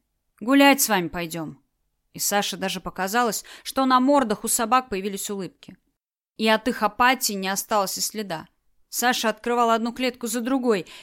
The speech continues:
и прицеплял собак на поводок. Все вели себя покладисто, словно это не они вовсе сегодня утром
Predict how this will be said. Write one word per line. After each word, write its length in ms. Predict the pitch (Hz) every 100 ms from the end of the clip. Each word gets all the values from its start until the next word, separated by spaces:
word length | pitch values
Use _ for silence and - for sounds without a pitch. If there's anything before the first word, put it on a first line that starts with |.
| -
и 120 | 220
прицеплял 600 | 220 220 - 233 240 226
собак 400 | - 226 202 -
на 80 | 180
поводок. 560 | 190 190 202 165 - _ _ _ -
Все 240 | - 320
вели 180 | 240 226
себя 240 | - 196
покладисто, 800 | 190 185 180 165 165 156 - 170
словно 340 | - 269 247
это 320 | 247 254 254 240
не 220 | 233 254
они 240 | 277 330
вовсе 400 | 220 208 - -
сегодня 480 | 170 196 196 180 185
утром 340 | 226 240 180